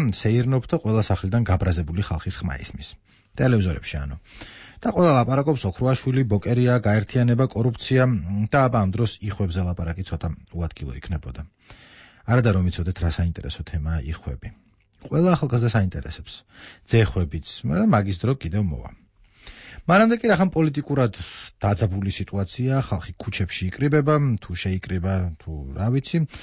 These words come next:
შესაბამისი გადაცემა უნდა გავაკეთოთ. თან ნეიტრალური და ესეთი რაღაცა მოვიფიქრე. რა ჭირდებათ ერთად შეკრებილ მთავრობით უკმაყოფილო ხალხს, რომ მიტინგზე ახალგაზრდობა მიიზიდოს?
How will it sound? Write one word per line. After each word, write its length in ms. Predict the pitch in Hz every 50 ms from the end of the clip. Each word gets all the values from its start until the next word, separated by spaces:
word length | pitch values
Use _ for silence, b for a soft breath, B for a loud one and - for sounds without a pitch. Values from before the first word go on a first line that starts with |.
| B B B B
შესაბამისი 540 | - - - 131 - 156 151 139 127 147 135
გადაცემა 340 | 120 110 107 - - 117 101
უნდა 140 | 101 107 107
გავაკეთოთ. 500 | 95 82 76 71 - - 76 - 78 - - - -
თან 180 | _ - 156 156
ნეიტრალური 600 | 151 156 160 156 - 185 202 190 139 107 90 85 78 76 b b b b b b b b b b b _ -
და 60 | 214 214 202
ესეთი 200 | 147 120 120 -
რაღაცა 240 | 104 92 92 - 143
მოვიფიქრე. 480 | 127 95 82 73 71 - 71 - - - - - _ B B B B B B B
რა 140 | B 143 165
ჭირდებათ 420 | 175 - 208 160 123 120 143 165
ერთად 280 | - 120 107 - - 139
შეკრებილ 500 | - - 113 - 107 104 101 92 135 156 160 147
მთავრობით 560 | 123 101 - - - 113 113 120 117 127 127
უკმაყოფილო 540 | - - 110 107 92 87 85 - 101 117 131
ხალხს, 400 | 120 - - 87 85 - - -
რომ 140 | - 160 170 147
მიტინგზე 360 | 107 - - 98 98 110 131
ახალგაზრდობა 640 | 107 98 85 104 101 95 95 87 80 92 90 113 120
მიიზიდოს? 500 | 110 87 76 73 - - - 67 - -